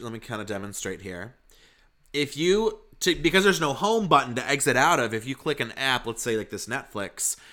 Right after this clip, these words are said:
to get out of it, you swipe up. To get your notifications, you swipe left down. And then to get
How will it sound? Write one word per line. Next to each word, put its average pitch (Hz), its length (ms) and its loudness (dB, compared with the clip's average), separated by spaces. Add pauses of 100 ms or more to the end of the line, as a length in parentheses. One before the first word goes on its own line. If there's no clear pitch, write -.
(140)
to 156 100 -2
get 147 200 8
out 226 200 8
of 156 120 4
it, 123 220 2
you 127 140 -2
swipe 110 380 -2
up. 101 320 -2 (600)
To 170 140 0
get 160 160 4
your 156 120 2
notifications, 156 960 2
you 135 100 0
swipe 131 480 0
left 127 520 0
down. 101 540 -6 (640)
And 147 160 2
then 151 140 2
to 151 100 -4
get 147 540 2